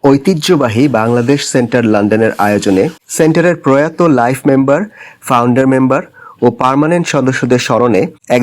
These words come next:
দোয়া মাহফিল ও স্মরণ সভা অনুষ্ঠিত হয়েছে। রোববার সন্ধ্যায়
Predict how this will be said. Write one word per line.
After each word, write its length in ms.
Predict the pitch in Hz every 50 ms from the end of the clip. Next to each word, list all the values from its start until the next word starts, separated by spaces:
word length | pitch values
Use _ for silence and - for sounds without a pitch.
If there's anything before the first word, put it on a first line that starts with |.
| 110
দোয়া 200 | 110 120 120 120
মাহফিল 420 | 131 139 139 143 139 - 143 143 190 254 269 - _
ও 100 | - 135 117 117 -
স্মরণ 240 | - 123 120 120 117
সভা 300 | - - 120 117 143 190 254 - - - -
অনুষ্ঠিত 420 | - 110 110 107 - - - 101
হয়েছে। 400 | 95 101 113 - - - - - - - - _ _ -
রোববার 380 | 123 131 147 135 135 185 185 - -
সন্ধ্যায় 400 | 185 175 165 123 117 110 113 160